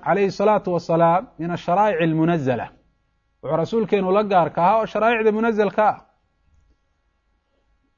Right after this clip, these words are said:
Oo "إن الدين عند الله الإسلام." Islaamka khaaska baa looga jeedaa. "ومن يبتغي غير الإسلام دينا فلن يقبل منه." Nacam.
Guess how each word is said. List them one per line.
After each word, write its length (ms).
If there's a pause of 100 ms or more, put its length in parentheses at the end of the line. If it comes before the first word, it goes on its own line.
(240)
Oo 200
"إن 240
الدين 340
عند 380
الله 400
الإسلام." 600
Islaamka 400
khaaska 460
baa 120
looga 240
jeedaa. 400 (520)
"ومن 240
يبتغي 680
غير 280
الإسلام 540
دينا 580 (240)
فلن 200
يقبل 580
منه." 280 (2750)
Nacam. 340